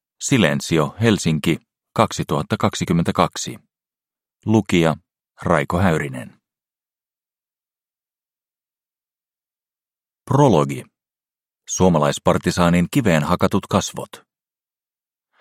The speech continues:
Sodan ensimmäinen uhri on totuus.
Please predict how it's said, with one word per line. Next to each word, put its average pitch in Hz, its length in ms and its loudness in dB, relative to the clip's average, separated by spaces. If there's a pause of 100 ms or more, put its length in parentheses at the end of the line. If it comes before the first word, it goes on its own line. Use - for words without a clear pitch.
(580)
Sodan 120 440 2
ensimmäinen 76 580 0
uhri 90 300 2
on 101 100 4
totuus. 110 640 -4